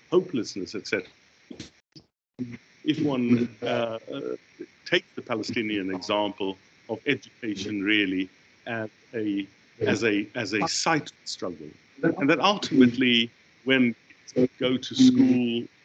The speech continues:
wherever they are, uh, and it's easy enough to be dismissive of them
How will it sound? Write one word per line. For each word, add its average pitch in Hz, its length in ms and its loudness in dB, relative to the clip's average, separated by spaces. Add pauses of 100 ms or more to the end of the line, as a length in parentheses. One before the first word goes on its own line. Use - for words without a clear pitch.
(140)
wherever 135 320 2 (420)
they 107 200 0
are, 104 360 0 (920)
uh, 127 400 4 (640)
and 135 240 0
it's - 340 -18
easy 123 760 2
enough 131 320 2
to 113 120 -8
be 104 220 0
dismissive 110 600 -4 (100)
of 95 240 -8
them 98 320 -6